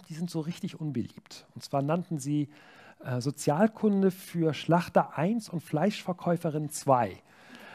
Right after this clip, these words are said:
Äh, wenn jemand sich nicht so verhält, wie ich das möchte, dann kommt rein zufällig bei der Zuordnung der Stundenpläne für die Lehrer genau sowas raus. Und dann kapieren die,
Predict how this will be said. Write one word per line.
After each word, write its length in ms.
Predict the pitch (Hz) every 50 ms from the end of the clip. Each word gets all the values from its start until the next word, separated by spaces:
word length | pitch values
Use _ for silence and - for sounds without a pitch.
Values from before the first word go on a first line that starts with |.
| - - - - - - _ _ - _
Äh, 320 | - - 143 139 143 165 175 - - - - _ _ _ _ _ _ _ -
wenn 120 | - 156 156
jemand 480 | 156 180 208 208 196 196 185 - -
sich 200 | - - 175 -
nicht 180 | 208 269 262 -
so 80 | - 277
verhält, 380 | - - 208 196 202 202 -
wie 60 | 196
ich 60 | 170 -
das 200 | 190 170 - -
möchte, 360 | 214 269 254 - - - 156
dann 160 | 143 147 160
kommt 300 | - - - 240 214 - - 151 - -
rein 280 | 165 220 277 302 277
zufällig 640 | - - - - 320 311 - - - 180 160 151 135
bei 100 | - 160
der 120 | 160 165 160
Zuordnung 560 | - - - 262 233 - 196 190 - 185 175
der 120 | - 180
Stundenpläne 800 | 170 - - 277 254 - - - - - - 139 143 156 185 208
für 240 | 185 - - - 180
die 300 | 139 165 165 165 170 170 - - _
Lehrer 320 | - 175 190 208 208 196 190
genau 380 | 180 180 165 165 170 180 196
sowas 340 | 175 170 165 175 165 - -
raus. 400 | 151 123 107 98 - - - - _ _ - - - _ _ -
Und 140 | - 127 107
dann 120 | 127 156
kapieren 540 | - - 214 - - - - 269 240 185 139
die, 200 | 113 113 101 92